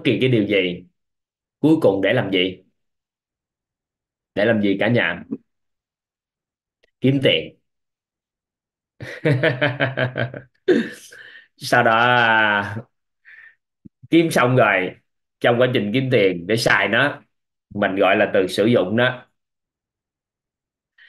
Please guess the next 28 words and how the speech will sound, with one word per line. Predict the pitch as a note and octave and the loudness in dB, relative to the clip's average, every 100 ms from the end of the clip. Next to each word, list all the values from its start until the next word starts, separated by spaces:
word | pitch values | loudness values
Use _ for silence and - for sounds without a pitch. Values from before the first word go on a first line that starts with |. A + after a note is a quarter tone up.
| _ | _
Sau | - A#2+ | -2 0
đó | A#2+ B2 | 2 2
tiền | A2+ G#2 G#2 | 0 0 2
thừa | A2 A2 A2 A2+ | 2 4 4 4
quá | C3 D3+ - - _ _ _ _ _ _ _ _ _ | 2 2 -6 -18 _ _ _ _ _ _ _ _ _
thì | G#2+ G2 F#2+ | -2 0 2
nghĩ | F#2+ G2 G#2+ C3+ | 0 0 0 2
tới | D3+ D3+ | 2 2
cái | C#3+ | 0
chuyện | G#2 F#2 G#2 | -2 -2 -2
cho | A#2+ | 0
đi. | A2+ A2 A2 - _ _ _ _ _ _ _ _ _ _ _ _ _ _ _ _ _ _ _ | 2 0 -2 -10 _ _ _ _ _ _ _ _ _ _ _ _ _ _ _ _ _ _ _
Không | - - | -4 -2
phải | F#2+ A2 | 0 0
những | A2 | 0
người | A#2 G2 | 2 0
tỷ | - A#2 | 0 0
phú, | C#3+ E3+ A#3 - _ _ _ _ | 2 2 0 -6 _ _ _ _
người | - F#2+ | -2 0
ta | G#2+ G#2+ | 0 0
tìm | G#2 G2 | 0 0
mọi | F#2+ - | -2 0
cách | A#2+ - | -2 -2
để | A2 A2 | -4 0
cho | A2 | 2
đi | G#2+ G#2+ | 2 0
tiền | G2 F#2 | 0 0
không? | G#2+ F#2 | -2 -2